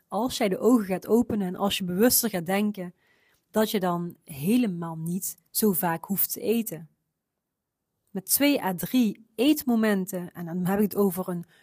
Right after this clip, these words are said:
een goede, ehm, gezonde, voedzame maaltijd, zo puur en natuurlijk mogelijk, dan ga je als mens hartstikke goed op. En dan geef je je lichaam ook weer de tijd om te herstellen, om te rusten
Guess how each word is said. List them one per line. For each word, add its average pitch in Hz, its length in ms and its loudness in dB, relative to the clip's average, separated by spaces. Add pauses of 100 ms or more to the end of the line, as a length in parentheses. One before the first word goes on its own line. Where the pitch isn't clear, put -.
(120)
een 165 260 -10 (100)
goede, 196 440 4
ehm, 175 300 -12 (140)
gezonde, 202 480 0
voedzame 208 500 6
maaltijd, 185 600 -2
zo - 140 -4
puur 262 380 4
en 190 80 -4
natuurlijk 202 420 0
mogelijk, 185 580 0 (580)
dan 180 140 -10
ga 214 220 -2
je 202 160 -2
als 165 220 -10
mens 190 340 -4
hartstikke - 580 -8
goed 175 240 -6
op. - 200 -16
En - 80 -20 (500)
dan 175 160 -10
geef 226 300 0
je 202 60 -8
je 185 140 -2
lichaam 208 400 -2
ook 220 240 -2
weer 202 100 -4
de 185 160 -10 (120)
tijd 214 360 0
om 180 180 -8
te 180 100 -12
herstellen, 180 580 -4
om 170 140 -10
te 185 200 -8
rusten 170 600 -4